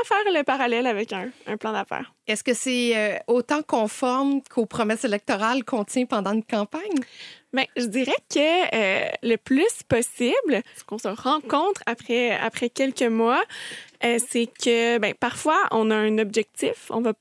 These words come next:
Speaker 1: pas nécessairement utiliser le moyen qu'on avait énoncé pendant la campagne pour atteindre l'objectif par, pour toutes sortes de raisons. Tu sais, des fois, on n'a pas, euh, toute l'information, euh, nécessaire, euh, quand on n'est pas, euh, élu ou quand on n'a pas vraiment, là, les, les mains dedans. Puis on se rend compte qu'il y a peut-être des façons plus simples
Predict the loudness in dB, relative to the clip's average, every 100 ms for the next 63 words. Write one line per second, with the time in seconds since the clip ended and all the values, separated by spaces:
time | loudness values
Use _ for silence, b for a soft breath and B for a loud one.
0 | _ 0 2 0 -2 -2 -2 0 0 -2
1 | -4 -6 -2 0 2 0 0 0 0 0
2 | 0 0 0 -2 -2 -2 -4 -2 -2 0
3 | -2 -4 -4 -2 -2 0 -2 -4 -6 -2
4 | -2 0 -4 -4 -6 -4 0 2 2 0
5 | 0 -2 0 -2 -2 -6 -6 -4 -8 -14
6 | _ -14 -8 -4 -2 0 -2 -4 -6 -4
7 | -4 -2 -2 -2 -2 0 0 0 -2 B
8 | B B B B -2 0 2 0 0 0
9 | 0 0 0 2 2 2 -2 -2 -2 0
10 | 0 0 0 -2 -2 -4 -4 -2 -4 -2
11 | 0 0 0 -4 -6 -6 -2 0 0 -2
12 | -4 -4 -4 -4 -8 -6 -8 -6 -6 -4
13 | -4 -4 -6 -4 -2 0 0 0 -2 -2
14 | -4 -4 -6 -6 -8 -6 -8 -6 -8 -6
15 | -8 -6 -8 -6 -8 -10 -8 -4 -4 -6